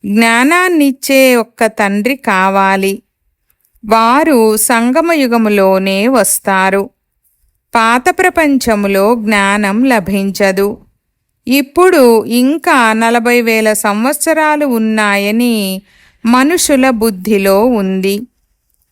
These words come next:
పూర్తిగా ఘోర అంధకారములో ఉన్నారు.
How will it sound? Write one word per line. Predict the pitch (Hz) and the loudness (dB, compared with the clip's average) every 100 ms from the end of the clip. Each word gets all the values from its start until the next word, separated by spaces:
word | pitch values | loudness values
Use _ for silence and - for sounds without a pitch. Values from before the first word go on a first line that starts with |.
| - | -2
పూర్తిగా | 254 285 330 - 370 302 262 214 202 - | 2 4 2 0 -2 0 2 2 0 -4
ఘోర | 180 226 233 294 | -2 2 2 2
అంధకారములో | 285 220 220 269 302 285 233 202 196 196 196 214 | 0 0 -2 -4 -4 -2 0 0 -2 -2 0 0
ఉన్నారు. | 240 208 196 190 190 190 202 | 0 -2 -4 -2 -2 0 -2